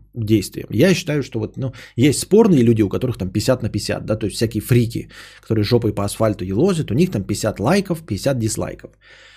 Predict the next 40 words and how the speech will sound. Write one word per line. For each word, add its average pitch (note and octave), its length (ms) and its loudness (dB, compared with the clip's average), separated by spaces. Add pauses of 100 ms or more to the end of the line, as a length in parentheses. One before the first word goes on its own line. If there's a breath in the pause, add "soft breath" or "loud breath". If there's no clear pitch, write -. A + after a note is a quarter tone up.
(260 soft breath)
Вот, A#2 400 2
они C3+ 180 4
делают B2+ 360 2
что-то A2+ 240 -4
спорное, G3+ 440 -2
могли A2+ 280 2
бы D3+ 80 0
в - 80 -4
какую-то, C3 500 0
на A2+ 160 2
какую-то, A#2+ 640 2 (400 loud breath)
э, G#2+ 320 -2
из A#2+ 180 -2
сторон, B2 420 2
э, - 80 -8
э, A2 800 -2
перейти, A#2 640 4
чтобы A#2+ 300 0
побольше A2+ 420 2
получать. - 400 -8 (1300)
А C3+ 160 0
так, G#3 300 2
если D#3+ 260 6
ты D#3 120 4
делаешь C3+ 380 4
просто B2+ 360 0
что-то A2 340 -2
вот F#2+ 180 -8
пози-, A2 200 -4
позитивное, B2+ 580 0
положительное, G#2 680 -2
да, F#3 240 -2 (500 loud breath)
то A#3 120 4
у A#3+ 60 4
тебя F3+ 180 4
всегда D#3 300 2
будет C3+ 160 2
десять A#2 200 2
процентов G2+ 420 -4
дизлайков. G#2 480 -6